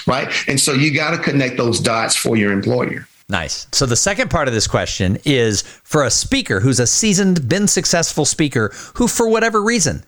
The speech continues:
Speaker 2: they're getting a little older, they don't wanna travel as much. covid kicked them in the butt a little bit. And they're thinking, "You know what? I still wanna speak, but I would like to sleep in my own bed more." And, or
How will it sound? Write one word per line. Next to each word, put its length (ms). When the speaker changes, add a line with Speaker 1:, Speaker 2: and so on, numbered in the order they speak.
Speaker 2:
they're 100
getting 220
a 20
little 200
older, 240
they 100
don't 80
wanna 160
travel 320
as 140
much. 280
covid 440
kicked 200
them 120
in 80
the 60
butt 280
a 60
little 180
bit. 240
And 500
they're 220
thinking, 400
"You 80
know 120
what? 360
I 100
still 280
wanna 160
speak, 420
but 340
I 100
would 120
like 260
to 280
sleep 240
in 80
my 140
own 180
bed 240
more." 300
And, 320
or 280